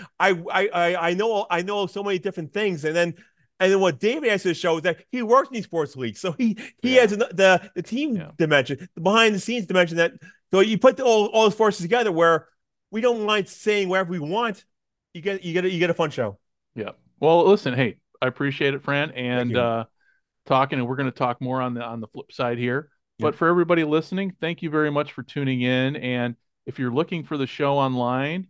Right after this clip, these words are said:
Speaker 2: we are, again, at From the fifty-five over on X, and X, formerly known as Twitter.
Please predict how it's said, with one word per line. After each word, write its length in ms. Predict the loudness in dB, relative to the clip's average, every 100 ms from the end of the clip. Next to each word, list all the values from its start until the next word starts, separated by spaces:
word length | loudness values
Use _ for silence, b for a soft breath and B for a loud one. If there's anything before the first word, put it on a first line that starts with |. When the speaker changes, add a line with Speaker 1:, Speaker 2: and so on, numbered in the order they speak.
| _
Speaker 2:
we 220 | -6 -2
are, 140 | -2 -4
again, 420 | -8 -8 -8 -8
at 260 | -8 -8 -8 _ _ _ _ _
From 200 | -2 0 0
the 60 |
fifty-five 760 | -2 -4 -4 -4 -2 0 -2 -4
over 340 | -4 -4 -2 -4
on 200 | -6 -10
X, 280 | -12 -12 -10
and 120 | -12 -12 _
X, 240 | -6 -6 -8
formerly 420 | -6 -4 -2 -2
known 220 | -2 -4
as 100 | -6
Twitter. 440 | -4 0 0 -4